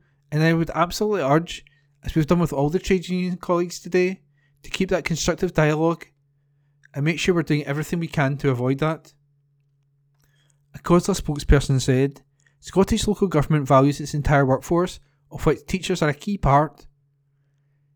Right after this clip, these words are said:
Making an offer that is affordable ena-, enables councils to protect the whole of education services and ultimately improve outcomes for children and young people.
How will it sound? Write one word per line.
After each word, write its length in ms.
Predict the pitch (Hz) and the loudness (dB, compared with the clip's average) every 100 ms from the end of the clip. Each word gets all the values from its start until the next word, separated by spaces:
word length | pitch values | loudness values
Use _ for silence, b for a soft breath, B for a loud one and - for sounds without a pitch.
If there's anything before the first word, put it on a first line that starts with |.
| _ | _
Making 320 | 170 - 220 208 | -6 -2 2 4
an 100 | 156 | 4
offer 260 | 147 175 | 2 0
that 160 | 156 - | -2 -2
is 80 | 143 | 0
affordable 680 | 139 147 143 160 175 175 135 | 2 4 4 4 0 0 -2
ena-, 380 | 131 143 160 - | 0 2 0 0
enables 340 | 151 165 175 | 0 2 2
councils 360 | - 147 143 170 | 2 2 0 -4
to 120 | - | -4
protect 300 | 147 - 147 | -4 0 0
the 80 | 143 | 0
whole 200 | 156 170 | 2 2
of 80 | 175 | 2
education 520 | 151 156 - 147 151 | -2 -4 -4 -2 0
services 560 | - 143 147 180 180 - b b b b 143 | 0 0 -2 -8 -8 -12 b b b b -10
and 100 | 139 | 0
ultimately 460 | 160 180 180 180 | 0 0 -2 0
improve 320 | 156 - 143 - | 0 2 0 -2
outcomes 400 | 139 139 165 160 | -2 0 -2 -2
for 60 | |
children 380 | 143 - 143 147 | -2 2 2 0
and 100 | 143 | -2
young 180 | 135 147 | -2 0
people. 400 | 175 170 180 | -2 0 -4